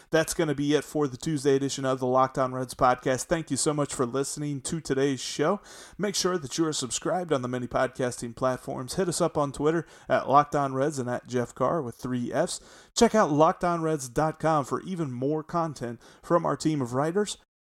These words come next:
And like I've been telling you all episode, hit us up at five one three, five four nine, zero one five nine. I wanna hear from you. Usually this is Telephone Tuesday, but I had a lot to talk about today, so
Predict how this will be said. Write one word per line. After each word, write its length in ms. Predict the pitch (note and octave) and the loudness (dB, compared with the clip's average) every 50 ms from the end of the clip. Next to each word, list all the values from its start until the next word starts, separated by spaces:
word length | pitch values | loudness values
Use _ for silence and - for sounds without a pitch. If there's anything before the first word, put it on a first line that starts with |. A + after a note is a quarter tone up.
| _ _ _ - | _ _ _ -4
And 420 | C3 B2+ C3 C3+ B2+ B2+ B2+ - _ - | -2 0 0 -2 -2 -4 -8 -14 _ -4
like 260 | C3+ C3 C#3 C3 - | 0 2 2 2 4
I've 160 | C#3 C3+ C3 | 0 0 0
been 160 | - C#3 C3 B2 | 0 -4 -4 -2
telling 320 | - D3+ C#3+ D3 C#3+ C#3 | 2 2 2 2 2 0
you 80 | C#3 C3+ | 2 4
all 240 | C3 C#3 D#3 D#3+ | 4 4 6 4
episode, 460 | D3+ B2+ - - - - B2+ B2+ C3 B2 | 4 2 2 -2 -4 -2 0 0 0 0
hit 120 | C3 C3 | 0 -2
us 160 | C#3+ C3+ - | -2 -2 0
up 200 | C3+ B2+ B2 - | 0 0 0 -2
at 100 | C3 - | -8 -8
five 340 | - - C3+ C#3 C#3+ D3+ C3+ | -2 2 4 4 4 4 2
one 200 | C3+ C#3 C#3+ C3+ | 0 -2 -2 -2
three, 360 | - - B2+ B2+ A#2+ A2 A#2+ - - - - - _ | -6 -8 -6 -6 -6 -6 -8 -12 -16 -20 -20 -20 _
five 320 | - - - D3+ C3 C3+ C#3 | -6 2 4 4 4 4 0
four 240 | - D3 C#3+ C#3 | -2 -2 -2 0
nine, 400 | C#3 C3+ C#3 C#3+ D3 D3 C#3+ A#2+ - _ _ _ _ - | 0 0 0 0 -2 -6 -10 -14 -20 _ _ _ _ -14
zero 320 | C3 C3 D#3 F3+ F#3 E3+ | -8 -6 -4 -2 -2 0
one 200 | D#3+ E3 E3 D3+ | 0 -2 -2 -4
five 320 | - - E3 E3+ E3 C#3 | 0 0 0 0 0 -2
nine. 200 | B2+ A#2+ B2 B2 | -6 -8 -6 -6
I 60 | B2+ C#3+ | -6 -6
wanna 220 | E3+ F#3 E3 D3+ | -6 -6 -8 -6
hear 180 | C#3+ E3+ E3 D3 | -4 -4 -4 -4
from 240 | - D3+ C3+ C3 | -4 -6 -6 -4
you. 160 | C#3+ F3 G3 F3+ | -4 -4 -2 -2
Usually 480 | D3 C3+ D#3+ G#3 - - G#3 G#3+ G3+ | -2 -2 -4 -4 -4 -4 -4 -4 -4
this 220 | F3+ F#3 F#3+ - D#3+ | -2 -2 -2 -4 -4
is 80 | D3 | -4
Telephone 480 | - G#3 G3 F#3+ F3 - F#3+ F3+ E3+ D3+ | 0 2 2 2 2 2 0 0 0 0
Tuesday, 480 | F3+ F#3 F#3+ F#3+ E3+ F3 F#3 F#3 F#3 | -2 -2 -2 -2 -2 -2 -2 0 -2
but 240 | E3 C#3+ C3 A#2+ - - - - - - - - - - | 0 0 0 0 -2 -4 -20 -20 -20 -20 -20 -20 -10 -4
I 60 | - | -2
had 120 | F#3+ G3 F3+ | 0 2 2
a 40 | |
lot 180 | F3 E3 D#3+ D#3 | 4 4 2 2
to 60 | - - | -2 -2
talk 240 | - B2+ A#2 A2+ | 0 2 2 0
about 200 | - - - - | -2 -10 -12 -12
today, 240 | - - - E2+ - - | -12 -12 -10 -10 -10 -8
so 360 | - - - - - - | -8 -8 -8 -8 -10 -12